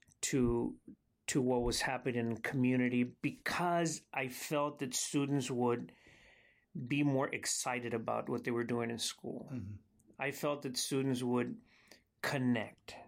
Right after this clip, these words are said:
Speaker 1: you know, and so that's the utility part. So it, I thought that I could use that to my own advantage and to the success that I would, you know, be able to have as an educator.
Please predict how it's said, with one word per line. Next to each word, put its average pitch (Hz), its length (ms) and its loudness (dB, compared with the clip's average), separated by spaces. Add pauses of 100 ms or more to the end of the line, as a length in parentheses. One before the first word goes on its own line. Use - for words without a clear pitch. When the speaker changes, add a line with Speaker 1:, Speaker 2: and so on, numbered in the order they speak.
(260)
Speaker 1:
you 139 140 -6
know, 123 80 -4
and 127 140 0
so 143 120 0
that's 160 380 -2
the 208 100 2
utility 143 640 0
part. - 280 -6
So 135 80 -2
it, 131 140 -6 (440)
I 143 120 -4
thought 180 200 -2
that 175 100 0
I 151 60 0
could 143 220 -2
use 131 340 2
that - 240 -4 (580)
to 147 120 0
my 127 160 0
own 143 180 0
advantage 127 600 -2
and 120 140 -2
to 131 100 -2
the 123 100 0
success - 640 -2
that 127 140 0
I 123 100 0
would, 120 340 -2 (560)
you 143 120 -2
know, 123 40 -2
be 131 140 0
able 131 180 -2
to 120 80 -2
have 120 500 0 (580)
as 123 160 0
an 120 120 2
educator. 120 840 -4